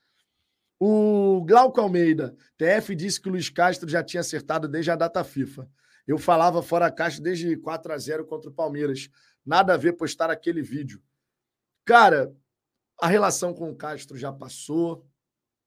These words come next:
É, honestamente, eu prefiro que a gente olhe pra frente, reconhecer o trabalho que foi desenvolvido e que nos colocou na ponta da tabela,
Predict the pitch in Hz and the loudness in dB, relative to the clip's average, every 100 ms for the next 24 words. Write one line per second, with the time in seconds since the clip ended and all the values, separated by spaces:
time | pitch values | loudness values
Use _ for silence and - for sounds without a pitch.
0 | _ _ _ _ _ _ _ _ _ _ | _ _ _ _ _ _ _ _ _ _
1 | - 147 156 156 151 147 147 139 160 170 | -10 -4 -2 -2 -2 -2 -4 -6 -6 -6
2 | 175 165 156 156 156 156 165 - 156 151 | -4 -6 -4 -6 -6 -6 -6 0 0 2
3 | 147 135 139 147 135 - _ _ _ 139 | -2 -6 -6 -6 -6 -8 _ _ _ 2
4 | 175 170 170 135 135 147 160 170 - 156 | 4 4 0 -8 -6 -4 -4 -4 -8 -10
5 | 160 _ _ - 175 190 190 175 - 208 | -12 _ _ -2 0 0 0 0 2 2
6 | 202 185 156 165 160 156 156 139 135 - | 2 2 4 2 0 -6 -4 -2 -4 -10
7 | _ _ - 175 165 151 170 147 160 123 | _ _ 2 4 4 0 -2 -2 -4 -4
8 | 135 175 156 143 151 147 - 165 151 165 | -4 -2 -2 -4 -8 -8 -4 -2 -2 -6
9 | 160 135 156 156 151 147 143 139 135 131 | -8 -8 -8 -6 -8 -8 -6 -4 -4 -6